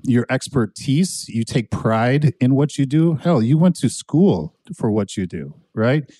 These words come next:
This isn't no fly-by-night place that's, uh, throwing some things together and, or, or a multi-level marketing scheme or anything like that. This is a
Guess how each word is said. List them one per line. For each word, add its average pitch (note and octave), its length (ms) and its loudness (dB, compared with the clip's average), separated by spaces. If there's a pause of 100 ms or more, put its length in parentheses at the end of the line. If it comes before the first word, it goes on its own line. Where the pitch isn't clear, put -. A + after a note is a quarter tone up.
(180)
This D3+ 220 -2
isn't F#3 280 2
no C3 520 2 (320)
fly-by-night A#2+ 880 0
place A2+ 400 -4
that's, G2+ 340 -6
uh, G#2 160 0
throwing A#2 320 0
some G2 220 -4
things A2+ 240 0
together G#2+ 480 -2
and, F#2 260 0 (460)
or, G2 440 -2
or G#2+ 220 0
a G2 60 0
multi-level A#2 840 2
marketing A2+ 500 0
scheme A#2+ 480 2
or A2+ 120 4
anything A#2+ 340 2
like A2 200 -2
that. A#2 220 -2
This C#3 200 -2
is D#3+ 180 0
a B2 380 4